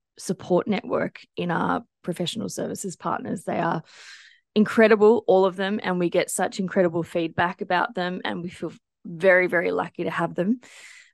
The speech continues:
And they're so generous with their time and their advice, particularly in the, in the group.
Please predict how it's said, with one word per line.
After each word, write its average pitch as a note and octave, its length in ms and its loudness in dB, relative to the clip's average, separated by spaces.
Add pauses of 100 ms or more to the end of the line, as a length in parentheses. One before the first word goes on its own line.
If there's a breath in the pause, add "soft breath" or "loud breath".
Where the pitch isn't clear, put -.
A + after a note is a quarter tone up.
(120)
And F#3+ 180 0
they're F3+ 80 2
so G3 240 2
generous F3+ 500 -2
with F3 160 -6
their E3 120 -4
time E3+ 420 0
and E3+ 100 -2
their E3+ 140 -2
advice, F3+ 500 -4
particularly E3+ 520 -8
in E3+ 120 -4
the, - 220 -6
in G3 160 -4
the F#3 80 -6
group. F3 300 -4